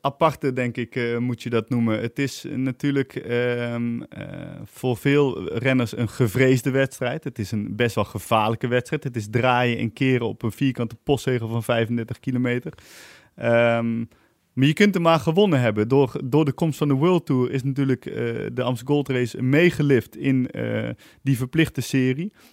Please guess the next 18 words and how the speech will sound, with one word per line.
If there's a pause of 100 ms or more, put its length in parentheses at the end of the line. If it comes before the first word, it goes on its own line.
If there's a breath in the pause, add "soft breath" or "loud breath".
Er
zijn
veel
punten
te
verdienen. (220 soft breath)
Er
is
veel,
eh,
er
is
veel
over,
eh, (120)
te
doen. (480 soft breath)
Ehm,